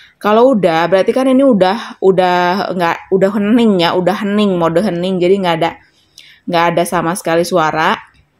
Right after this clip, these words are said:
Kalian klik yang gambar suara ini,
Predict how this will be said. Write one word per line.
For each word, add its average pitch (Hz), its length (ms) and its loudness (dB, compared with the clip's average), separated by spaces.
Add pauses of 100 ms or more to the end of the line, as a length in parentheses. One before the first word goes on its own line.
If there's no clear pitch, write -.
(600)
Kalian 208 560 0
klik 247 320 0 (960)
yang 190 240 0
gambar 185 400 0
suara 175 400 0
ini, 180 560 -4